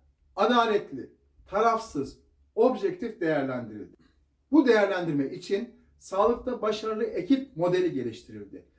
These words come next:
Sağlıkta başarılı ekip modeli önceden belirlenmiş kriter gruplarından oluştu. Modelin kriterlerine göre uygulama projeleri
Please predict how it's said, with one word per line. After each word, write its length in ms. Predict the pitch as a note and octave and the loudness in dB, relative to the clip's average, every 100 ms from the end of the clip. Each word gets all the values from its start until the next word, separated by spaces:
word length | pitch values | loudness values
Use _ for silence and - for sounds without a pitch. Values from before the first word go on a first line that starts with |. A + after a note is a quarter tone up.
| _ | _
Sağlıkta 580 | - - A3+ A#3 C#4+ C4+ | -8 0 2 4 2 0
başarılı 400 | G#3+ G#3+ B3 A#3 | 0 0 0 0
ekip 420 | G#3 F3 - - | 0 -2 -2 -2
modeli 580 | G3+ E3+ C#3+ A#2 - - - - - | -2 0 0 0 -4 -6 -14 -14 -4
önceden 760 | A3 C4 B3 A3 G#3 G#3+ B3+ - _ - - - E3 | 4 6 6 2 0 -2 -2 -8 _ -20 -20 -8 -2
belirlenmiş 680 | F#3+ A3+ G#3+ G3+ G#3 C4 - - | 2 2 2 0 0 -4 -4 -8
kriter 340 | A3 A#3 C4 | -6 -2 -2
gruplarından 720 | B3 G#3+ G#3 G3+ G3 F#3+ F#3 C#3+ | 0 -2 -2 -2 -2 -2 -4 -4
oluştu. 340 | G#2 - - - - - - - | -6 -8 -10 -12 -14 -18 -14 -8
Modelin 420 | - G#3 A#3+ D#4+ C#4+ | 0 4 6 6 4
kriterlerine 680 | B3 B3 A#3 A#3 A#3 B3+ | 0 0 0 2 4 4
göre 480 | C4 F#3 D3 - - - | 4 2 2 2 -2 -4
uygulama 540 | G3+ G#3+ A3 C#4+ C#4 | -2 2 4 6 2
projeleri 680 | F#3+ D#3+ C#3+ B2 B2 - | 2 0 0 -2 -4 -6